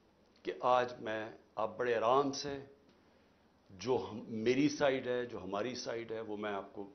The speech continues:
बताऊं। मसला हमारा सबसे बड़ा क्या है कि जो भी तहरीक इंसाफ का कारकुन या सपोर्टर या उसका कोई ओहदेदार,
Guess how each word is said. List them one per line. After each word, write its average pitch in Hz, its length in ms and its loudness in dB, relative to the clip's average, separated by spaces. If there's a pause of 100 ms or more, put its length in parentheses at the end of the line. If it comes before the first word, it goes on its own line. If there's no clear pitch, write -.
बताऊं। 98 380 -6 (960)
मसला 139 520 4
हमारा 131 360 2
सबसे - 340 -8
बड़ा 123 300 -2
क्या 117 320 -2
है 113 240 -8 (1300)
कि 147 220 0
जो 123 460 8
भी 214 160 0
तहरीक 165 440 2
इंसाफ 151 520 0
का 123 280 0 (320)
कारकुन 127 680 0 (380)
या 110 140 0
सपोर्टर 120 680 0 (1080)
या 131 240 8
उसका 135 360 4
कोई 117 340 -2 (520)
ओहदेदार, 127 680 4